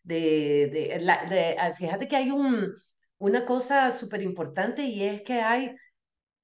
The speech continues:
centenares de videos en TikTok donde la gente se filmó durante el, el triunfo de Chainis. Y vos mirabas que era gente, eh, que, es decir,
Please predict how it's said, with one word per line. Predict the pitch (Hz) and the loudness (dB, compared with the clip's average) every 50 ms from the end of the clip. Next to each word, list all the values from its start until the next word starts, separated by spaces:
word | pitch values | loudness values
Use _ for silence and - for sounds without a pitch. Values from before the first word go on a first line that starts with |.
| _ _ | _ _
centenares | _ - - 247 226 220 226 220 - 202 185 185 202 226 269 311 302 254 180 156 160 160 147 | _ -4 2 2 2 2 2 -2 -2 -2 -2 0 0 0 0 2 2 2 0 0 -2 -4 -6
de | - 180 170 | -6 -6 -6
videos | 160 170 170 165 196 220 226 202 175 185 208 220 214 - _ - | -4 -4 -4 -2 -2 -2 0 0 0 0 -2 -2 -4 -6 _ -8
en | 160 160 160 - | -8 -8 -8 -8
TikTok | 185 - - _ - 220 226 214 214 220 226 226 - - _ _ _ _ _ _ _ _ _ _ | -12 -14 -12 _ -4 -2 0 2 2 2 2 0 -2 -8 _ _ _ _ _ _ _ _ _ _
donde | - 175 214 208 202 196 | -6 -4 -2 0 0 0
la | 185 185 175 | 0 0 0
gente | 175 202 196 196 196 285 277 | -2 -2 -2 -2 -2 -4 -6
se | - - 247 233 | -4 -2 -2 -2
filmó | - - - 202 180 180 185 185 208 247 269 262 247 254 269 277 - - - 175 | -2 -2 -8 -8 -6 -4 -4 -2 0 2 4 6 6 6 4 2 0 -4 -8 -8
durante | 214 214 214 196 190 196 190 190 180 | -6 -4 -2 -2 -2 -4 -4 -4 -4
el, | 175 175 170 170 - | -4 -4 -6 -8 -12
el | - 190 175 170 165 | -10 -8 -8 -8 -8
triunfo | - 240 277 320 349 320 320 - 185 180 | -6 -4 -2 -2 -2 -2 -4 -4 -4 -2
de | 165 151 147 | -2 -2 -4
Chainis. | 147 - - 185 170 156 151 143 139 117 123 131 - - _ _ _ _ _ _ _ _ _ _ _ _ _ _ | -4 -6 -2 -2 -2 -2 -2 -4 -6 -6 -8 -10 -10 -14 _ _ _ _ _ _ _ _ _ _ _ _ _ _
Y | - 233 214 214 196 | -10 -8 -6 -4 -4
vos | 175 190 196 196 220 | -2 0 0 0 0
mirabas | 254 262 254 247 247 240 233 220 233 247 254 247 | 0 0 0 2 2 2 2 2 2 0 0 -2
que | - 233 190 180 | -4 -6 -4 -4
era | 175 190 202 196 | -4 -4 -4 -4
gente, | 196 226 247 240 240 233 233 240 262 262 254 254 - - _ _ _ _ - | -2 0 2 2 2 2 0 -2 -2 -2 -4 -6 -8 -16 _ _ _ _ -4
eh, | 190 196 190 185 180 175 170 165 165 160 156 147 147 143 - | 2 2 2 4 2 2 2 2 4 4 4 4 2 -4 -6
que, | - 180 143 139 135 160 | -10 -10 -10 -8 -8 -6
es | 160 147 | -6 -4
decir, | 175 196 196 - 277 269 240 202 190 165 151 - | -4 -6 -4 -2 -2 0 0 2 2 0 0 -2